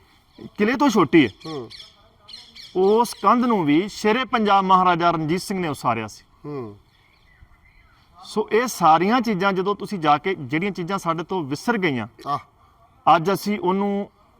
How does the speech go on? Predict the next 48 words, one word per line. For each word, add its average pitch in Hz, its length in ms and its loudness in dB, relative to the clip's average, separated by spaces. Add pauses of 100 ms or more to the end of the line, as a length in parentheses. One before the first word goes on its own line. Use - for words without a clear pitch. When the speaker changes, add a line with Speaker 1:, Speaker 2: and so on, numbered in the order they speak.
(300)
Speaker 1:
ਕਿਸ - 160 -4
ਤਰ੍ਹਾਂ 233 180 2
ਜਾ 190 160 2
ਕੇ 170 100 -2
ਦੇਖਾਂਗੇ, 156 340 -4
ਕਿੱਦਾਂ 175 320 -2
ਅਸੀਂ 170 180 -6
ਪੁੱਛਾਂਗੇ 180 460 -6
ਜਾ, 143 140 -2
ਕੌਣ 196 280 -2
ਸਾਨੂੰ 185 240 -4
ਦੱਸੇਗਾ 139 380 -2
ਇਸ 139 160 -10
ਕਿਲੇ 120 200 -6
ਨੂੰ? 117 100 -14 (400)
Speaker 2:
ਬਿਲਕੁਲ। 104 320 -16 (200)
Speaker 1:
ਸੋ 233 120 -6
ਉਹ 247 260 2
ਜਿਹੜੀ 269 200 2
ਕੰਧ 240 260 2
ਵੀ 214 180 2
ਹੈ, 123 60 -2
ਤੁਸੀਂ 208 260 -4
ਉਸ 226 100 -4
ਕੰਧ 220 240 2
ਦੀ 214 140 2
ਰੂਪਰੇਖਾ, 202 440 2
ਉਸ 202 120 -4
ਕੰਧ 196 200 0
ਦੀ 202 120 -2
ਬਣਤਰ 165 340 -2
ਦੇਖਿਓ 185 380 0 (100)
Speaker 2:
ਹੂੰ। 143 160 -14
Speaker 1:
ਤੇ 170 80 -8
ਤੁਹਾਨੂੰ 185 280 2
ਸੇਮ 190 280 -2
ਇਹੋ 160 140 -2
ਜਿਹੀ 143 140 -2
ਲੱਗੇਗੀ। 113 340 -8 (140)
Speaker 2:
ਹਾਂ, 113 500 -10
ਬਿਲਕੁਲ। 127 360 -14
Speaker 1:
ਉਸ 202 200 2
ਕਿਲੇ 185 240 4
ਦੀ 175 120 4
ਕੰਧ 143 200 -2
ਦੀ, 117 140 -12 (160)
Speaker 2:
ਹੂੰ, 127 160 -8
ਹੂੰ। 104 160 -16